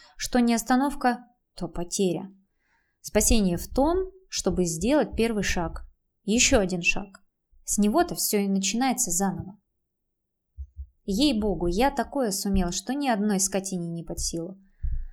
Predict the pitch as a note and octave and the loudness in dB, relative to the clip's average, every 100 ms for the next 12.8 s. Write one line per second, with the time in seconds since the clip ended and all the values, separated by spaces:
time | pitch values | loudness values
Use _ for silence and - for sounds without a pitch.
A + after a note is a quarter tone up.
0 | - - - _ _ _ _ - G#3 D4 | -8 -8 -10 _ _ _ _ -2 4 6
1 | D4 D4+ F3+ E3 F3 - F3+ F3+ F#3 F3+ | 6 4 0 0 -2 0 0 0 -2 -2
2 | F3+ E3+ D#3 E3 E3+ - F3 E3 D#3+ D#3 | -2 -4 -6 -6 -4 -2 -2 -2 -6 -6
3 | - - A#3 C#4+ E4 B3 G#3+ A3 F#3 F3+ | -8 -4 0 2 4 2 4 4 2 2
4 | - F#3 F3+ F3+ F3+ F#3 F#3 F#3 F3 F3+ | 0 0 -2 -2 -2 0 0 -2 -4 -2
5 | F#3 - - G#3+ G#3+ A#3 G#3+ G3 F#3+ G3+ | -2 0 0 2 4 4 2 0 -2 0
6 | A3 G3+ G3+ G3 - C4+ B3+ B3+ C4 B3 | 0 -2 -2 -2 -2 -2 -2 0 2 0
7 | B3+ G#3 - G3+ G3+ G3 G3 G3 G#3+ G#3 | 0 -4 -4 -2 -2 -2 -4 -2 0 0
8 | E3+ F#3 - _ _ _ _ _ - F#3 | -2 -6 -14 _ _ _ _ _ -4 2
9 | G#3+ C4 G3+ - G#3 G#3 G#3 - - D4 | 4 4 2 0 0 0 0 0 0 0
10 | - - - G#3 - G3+ F3+ E3+ F3 - | 0 -6 -4 -2 -2 -2 -2 -4 -8 -14
11 | _ _ - F#3+ A3 A#3+ B3 B3 G#3+ F#3+ | _ _ -4 0 2 2 4 2 4 0
12 | F3 E3+ F3 E3+ D#3+ - F#3 G3 | -2 -4 -4 -4 -6 -6 -6 -8